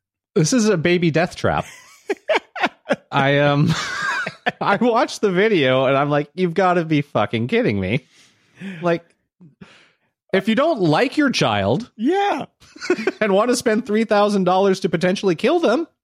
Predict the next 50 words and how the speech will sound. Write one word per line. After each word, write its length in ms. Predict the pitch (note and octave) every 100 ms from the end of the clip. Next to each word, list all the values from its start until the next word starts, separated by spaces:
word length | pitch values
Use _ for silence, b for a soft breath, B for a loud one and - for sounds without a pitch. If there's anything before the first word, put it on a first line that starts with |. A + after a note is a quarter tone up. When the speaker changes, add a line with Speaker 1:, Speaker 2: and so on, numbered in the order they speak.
| -
Speaker 1:
this 180 | F#3 D#4
is 120 | F#3
the, 240 | D#3 A2 A2
this 180 | F3+ G#3+
is 60 | G3
the 100 | C3
stroller 400 | - G#3+ C#4 C#4+
for 120 | D4+
you. 360 | C#4 F#3 G#2+ A2 _ B B B B B B
Speaker 2:
I'm 180 | G#3+ A#3+
watching 340 | C4 C#4+ C#4+ A3+
this 200 | G#3 -
thing 220 | G3+ G3
and 100 | F#3
it 80 | F3
just 220 | G3 D#3+
shows 240 | G3 G#3
the 100 | G#3
woman 400 | F#3 G3 G3+ G3
<laughs> 20 | C#3+
jogging. 760 | C#3+ D3+ D#3+ F#3+ G#3 A3 G3+ b b b -
And 180 | E3+ E3+
I'm 100 | E3
like, 180 | D#3+
"Okay, 400 | - A#3+ A3 G#3
well, 340 | G3 F3+ F3+ E3+ -
you're 180 | G3
gonna 140 | C#4+ C4
get 160 | F#3+
one 140 | E3+ E3+
hell 320 | A#2+ G3 E4+
of 100 | A#3+
a 60 | E3+
workout 380 | C#3+ C#3 E3+
when 120 | E3 D#3+
the 80 |
thing 180 | D3+ G3+
goes 200 | F3 D#3 -
out 160 | D#3+ F#3+
of 100 | F3
control 460 | E3+ D3+ F#3+ A3
and 100 | F#3
<laughs> 220 | F3+ C#3+ D3
runs 300 | E3+ F#3+ F3+
away 220 | F3 F3+
with 220 | G#3 G3
your 160 | A3 -
child 580 | - G#4 G#3 C4 E3 E3+
into 180 | F3 E3+
traffic." 720 | - F3 B3+ - A2 G3